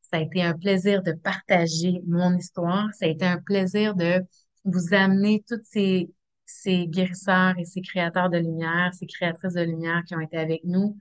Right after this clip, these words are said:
Je les remercie d'avoir accepté l'invitation. Je vous remercie de vous être inscrits à ce sommet, de vous être, d'avoir pris le temps, de prendre le temps d'écouter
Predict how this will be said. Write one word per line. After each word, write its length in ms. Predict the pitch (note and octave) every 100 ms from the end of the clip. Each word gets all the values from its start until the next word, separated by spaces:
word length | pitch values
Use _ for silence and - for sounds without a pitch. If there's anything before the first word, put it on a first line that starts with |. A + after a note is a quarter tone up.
| _
Je 120 | -
les 140 | F3 E3+
remercie 840 | E3+ E3+ D#3 - - G#3 G#3+ A#3 _ _ _ _ -
d'avoir 320 | D#3+ E3+ E3
accepté 420 | E3+ - F3 F#3
l'invitation. 720 | F3 E3 E3 F3 E3 - G3+
Je 80 | F#3
vous 140 | D#3+
remercie 840 | D#3 G#3 G#3+ G3 - - - G#3+ G#3
de 120 | F3+
vous 260 | E3+ -
être 160 | F3 E3+ _
inscrits 680 | F3+ G3 F#3 - - - C4+ C4 _ _ _ _ _ _ _ _ -
à 100 | D#3
ce 200 | - D#3
sommet, 420 | - D3 E3 A#3 C#4 _ _ _ _ _ -
de 80 | D#3
vous 180 | D#3 D#3+
être, 220 | D#3+ D#3+ _ _ _ -
d'avoir 380 | D#3 D#3+ D#3+
pris 340 | - - A3 G3+
le 60 |
temps, 320 | - F3 G3 - _ _ -
de 100 | D3+
prendre 300 | C#3 F#3+ F#3
le 140 | E3
temps 220 | E3 D#3+ F3+ - -
d'écouter 680 | D#3+ F3+ - - F3+ F3+